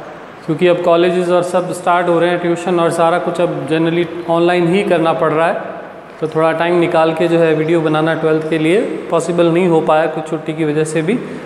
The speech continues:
तो मैं अब इसको कंटिन्यू कर रहा हूँ, आगे कैरी कर रहा हूँ, जो आपने लास्ट पढ़ा था interest on capital। तो पी एंड एल अप्रोप्रिएशन के जो आइटम्स थे जितने भी, जिसके बारे में हमने डिस्कस किया था पहले, तो उसी को अपन आगे कंटिन्यू कर रहे हैं। तो उसके अंदर एक बड़ा आइटम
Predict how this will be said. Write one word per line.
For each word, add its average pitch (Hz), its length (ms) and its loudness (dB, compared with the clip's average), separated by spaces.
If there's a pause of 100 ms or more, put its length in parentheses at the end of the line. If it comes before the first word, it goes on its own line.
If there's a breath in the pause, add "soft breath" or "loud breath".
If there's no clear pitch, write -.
(360 loud breath)
तो 156 100 0
मैं 170 200 2
अब 170 380 -2
इसको 180 220 -4
कंटिन्यू 185 440 0
कर 180 140 2
रहा 170 140 0
हूँ, 180 100 0
आगे 180 220 0
कैरी 170 300 0
कर 175 140 0
रहा 165 100 0
हूँ, 185 160 -2
जो 185 100 0
आपने 165 340 0
लास्ट 156 420 0
पढ़ा 165 180 2
था 180 160 0
interest 175 380 0
on 165 160 0
capital। 170 380 -2 (680 loud breath)
तो 190 60 0
पी 175 180 0
एंड 202 140 2
एल 226 80 4
अप्रोप्रिएशन 208 580 0
के 202 200 0
जो 196 100 4
आइटम्स 190 480 -2
थे 190 100 0
जितने 185 320 0
भी, 190 140 2 (240)
जिसके 180 260 -2
बारे 175 240 2
में 180 120 -2
हमने 175 180 -2
डिस्कस 165 420 -4
किया 175 200 4
था 175 160 -2
पहले, 175 280 0 (640 loud breath)
तो 160 100 2
उसी 175 260 2
को 202 120 2
अपन 196 220 2
आगे 180 220 2
कंटिन्यू 180 440 -2
कर 175 180 0
रहे 180 120 2
हैं। - 720 -6
तो 165 140 4
उसके 175 260 0
अंदर 190 260 4
एक 196 160 2
बड़ा 175 160 2
आइटम 190 380 0